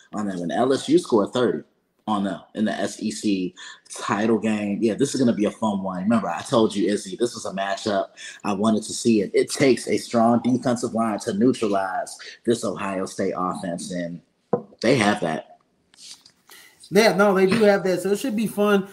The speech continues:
Speaker 2: You guys catch that and catch Christian dropping his article, giving you his, um, prediction on that game two hours before kickoff, which should be at six P M Eastern, uh, Standard Time,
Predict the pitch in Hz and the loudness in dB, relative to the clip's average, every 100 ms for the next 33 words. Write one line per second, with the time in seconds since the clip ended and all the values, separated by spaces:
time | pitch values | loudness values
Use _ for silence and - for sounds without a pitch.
0 | - 170 196 185 185 190 170 190 170 147 | -6 2 2 2 0 0 0 0 -2 -2
1 | 185 170 170 190 175 170 151 - _ 165 | -4 -4 -2 -4 -2 -6 -6 -12 _ -4
2 | 165 151 147 147 147 143 147 139 - _ | -4 -4 -6 -4 -4 -4 -4 -4 -6 _
3 | - 165 156 139 151 147 139 151 127 143 | 0 0 0 -4 -4 -4 -2 -4 -4 -6
4 | 135 120 117 - _ 127 160 165 151 131 | -4 -6 -8 -18 _ -2 0 0 -4 -6
5 | 120 _ - 143 135 135 123 143 135 127 | -8 _ -10 -8 -6 -8 -8 -6 -6 -6
6 | 120 _ - 294 202 160 143 135 156 143 | -10 _ 0 4 4 2 -2 -6 -6 -6
7 | 151 139 131 123 139 135 131 139 139 131 | -8 -8 -6 -6 -8 -10 -10 -6 -4 -4
8 | - - 233 - - - _ _ _ - | -6 -8 -6 -6 -10 -12 _ _ _ 0
9 | 190 160 151 139 185 185 180 156 139 - | 2 2 0 -2 2 2 2 -4 -6 -10
10 | _ 139 127 156 156 139 123 156 139 120 | _ -8 -6 -4 -4 -4 -4 -2 -2 -4